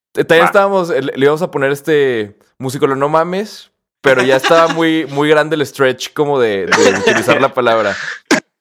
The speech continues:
Speaker 1: Pero básicamente cada quien va a decir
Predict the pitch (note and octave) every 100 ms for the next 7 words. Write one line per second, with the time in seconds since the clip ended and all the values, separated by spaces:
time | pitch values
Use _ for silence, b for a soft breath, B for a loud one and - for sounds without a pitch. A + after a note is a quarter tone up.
0 | _ _ - E3 F3 G3 A3+ G#3+ A#3 A#3+
1 | - G#3+ G#3 A3 A3+ A3 A3+ G#3+ A3+ B3
2 | -